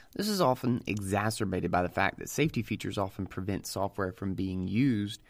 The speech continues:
certain desirable ways. As an example, cars have speed limiters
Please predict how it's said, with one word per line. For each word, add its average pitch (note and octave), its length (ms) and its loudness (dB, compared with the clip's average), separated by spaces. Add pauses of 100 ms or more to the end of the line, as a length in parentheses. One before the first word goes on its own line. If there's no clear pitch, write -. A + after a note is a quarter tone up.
(180)
certain A2 540 2
desirable G2+ 800 0
ways. - 480 -10 (420)
As A2 200 4
an F#2+ 80 4
example, G2+ 520 2
cars G2 420 0
have F#2+ 320 -4
speed C#3+ 380 2
limiters E2+ 500 0